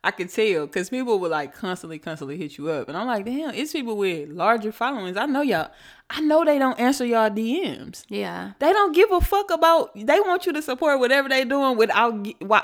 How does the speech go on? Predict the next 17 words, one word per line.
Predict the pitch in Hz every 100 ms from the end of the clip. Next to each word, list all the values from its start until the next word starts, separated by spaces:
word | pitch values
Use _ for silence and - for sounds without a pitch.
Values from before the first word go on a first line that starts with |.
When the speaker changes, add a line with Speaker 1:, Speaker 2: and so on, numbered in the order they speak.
| 190
Speaker 1:
without | 208 214 226 - - - - -
talking | - 233 185
to | -
you." | 143 - 180 _ _ _ - 220
So | 247
what | 226 247
Speaker 2:
Yes. | 247
Speaker 1:
we | 277 302
kinda | 302 233
came | 214 254 233 220
in | 220 214 196
and | 185
swooped | - 226 214
in | 240 247
is, | 214
like, | 196 185 170 143
we | 226 403